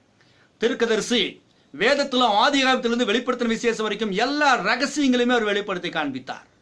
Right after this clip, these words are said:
அது அவரல்ல, அவருக்குள் இருந்த தேவன். இயேசு பூமியில் இருக்கும்போது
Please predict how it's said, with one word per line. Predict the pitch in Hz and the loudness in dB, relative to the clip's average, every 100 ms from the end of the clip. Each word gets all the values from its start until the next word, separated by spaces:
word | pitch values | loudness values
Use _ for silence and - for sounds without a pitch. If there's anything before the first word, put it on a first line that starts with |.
| _ _ _ _ _ _ _ _ _ - | _ _ _ _ _ _ _ _ _ -6
அது | 147 170 165 | -2 2 2
அவரல்ல, | 190 269 247 190 185 220 - - | 4 4 2 2 0 0 -6 -2
அவருக்குள் | 180 262 247 214 196 | 2 2 0 0 -2
இருந்த | 196 185 | -2 -4
தேவன். | 131 180 185 131 - _ _ _ _ _ _ _ - | 0 0 0 -4 -14 _ _ _ _ _ _ _ -2
இயேசு | 180 302 302 302 | 2 2 2 -2
பூமியில் | 214 294 294 269 | 2 2 4 4
இருக்கும்போது | 247 226 190 190 | 2 0 -2 2